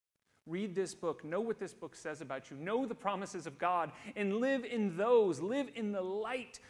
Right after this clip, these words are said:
of the truth of Scripture not in the darkness of this world. Dress yourself in the promises of God and be ready,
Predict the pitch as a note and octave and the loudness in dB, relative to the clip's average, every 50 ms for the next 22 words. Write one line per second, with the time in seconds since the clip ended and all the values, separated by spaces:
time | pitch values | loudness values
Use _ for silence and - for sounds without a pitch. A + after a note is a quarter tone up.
0 | - - G#3 E3 D#3 F3+ - - - - - C4+ C#4+ D4+ D4 - - - - - | -10 -6 -6 -4 -2 -4 -4 -4 -6 -6 -2 2 4 4 2 2 -2 -8 -16 -14
1 | F#3+ - F#3+ F3 D#3 - - - - - C4+ D#4 D#4+ - - - F#3 C3 B2 D3 | -6 -2 -2 -2 0 0 -2 -4 -4 -4 -2 -2 -2 -2 -4 -4 -4 -4 -4 -4
2 | C3+ - - - _ - - - - _ _ _ _ _ _ _ _ _ _ _ | -8 -10 -16 -20 _ -20 -20 -20 -20 _ _ _ _ _ _ _ _ _ _ _
3 | _ _ _ _ _ _ - F#3 G3+ B3 A3 A3 F#3 F#3 F3 - - A#3 A3+ A#3 | _ _ _ _ _ _ 0 2 2 2 0 -2 -6 -8 -8 -6 -4 -4 -4 -4
4 | A3 - F#3+ D3+ C#3 C3+ - - D#3+ D#3+ C#3+ D3 E3 - - - - C#3 C3+ A#2+ | -4 -8 -12 -12 -12 -12 -12 -14 -16 -14 -12 -12 -10 -10 -12 -12 -14 -16 -16 -16
5 | B2+ _ _ _ _ _ _ _ _ _ _ _ _ _ _ _ _ _ _ _ | -20 _ _ _ _ _ _ _ _ _ _ _ _ _ _ _ _ _ _ _
6 | _ _ _ _ _ _ _ _ _ _ _ _ _ _ _ _ _ _ _ _ | _ _ _ _ _ _ _ _ _ _ _ _ _ _ _ _ _ _ _ _
7 | _ _ _ _ - G3 F3+ F#3+ F#3+ - - F#3 D#3+ - - D#3 D#3 D#3+ - D#3+ | _ _ _ _ -6 -2 -2 0 0 -2 -4 -6 -4 -4 -2 -4 -4 -4 -6 -8
8 | C#3 C3+ - - E3 D#3+ E3 D#3 - F3+ D#3+ D3 C#3+ C3+ - D3+ D3 D3 D3 D3 | -10 -8 -4 -4 -4 -2 -4 -6 -8 -10 -10 -10 -10 -6 -2 -2 0 0 -2 -4
9 | - D#3 C#3+ B2+ B2+ D#3 D3+ D3 C3+ C#3+ D3+ D3 C#3+ C#3 C3+ B2+ | -6 -8 -10 -8 -8 -8 -8 -6 -4 -4 -4 -2 -2 -4 -4 -6